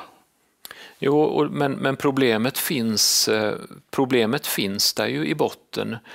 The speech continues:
Det är inget vi kan komma ifrån oavsett hur vi,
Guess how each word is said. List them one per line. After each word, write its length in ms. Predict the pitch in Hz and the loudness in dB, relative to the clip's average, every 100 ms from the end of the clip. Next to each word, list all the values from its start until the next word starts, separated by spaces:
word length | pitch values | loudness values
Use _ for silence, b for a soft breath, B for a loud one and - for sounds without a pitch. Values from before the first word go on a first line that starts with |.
| B B B | B B B
Det 200 | 143 120 | -6 -2
är 40 | |
inget 280 | 135 147 - | 0 0 0
vi 80 | 120 | -2
kan 220 | - 110 | -2 -4
komma 380 | - 120 113 110 | -2 0 2 0
ifrån 800 | 117 - - 104 113 156 127 104 104 B B B B _ - _ - | -2 -2 0 0 2 0 -2 -6 -10 B B B B _ -20 _ -2
oavsett 840 | 175 151 117 180 - 143 - - | 0 2 2 2 2 0 -2 -4
hur 100 | 117 | -4
vi, 340 | 110 110 104 | -2 -2 -2